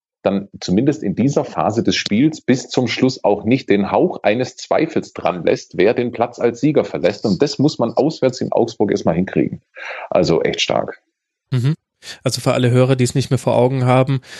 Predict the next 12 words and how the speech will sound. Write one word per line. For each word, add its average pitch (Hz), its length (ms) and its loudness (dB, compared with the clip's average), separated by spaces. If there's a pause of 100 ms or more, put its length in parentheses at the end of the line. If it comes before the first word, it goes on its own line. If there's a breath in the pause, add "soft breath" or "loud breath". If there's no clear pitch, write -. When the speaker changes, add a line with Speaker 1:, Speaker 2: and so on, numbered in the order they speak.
(160 loud breath)
Speaker 2:
äh, 139 240 -2
Augsburg 156 460 0
hat 147 100 2
einen 135 140 0
Einwurf, 165 640 2
Hoffenheim 147 420 2
erpresst - 460 -2
sich - 160 -2
den 131 160 0
Ball 131 180 4
mit 160 200 0
einer 139 280 2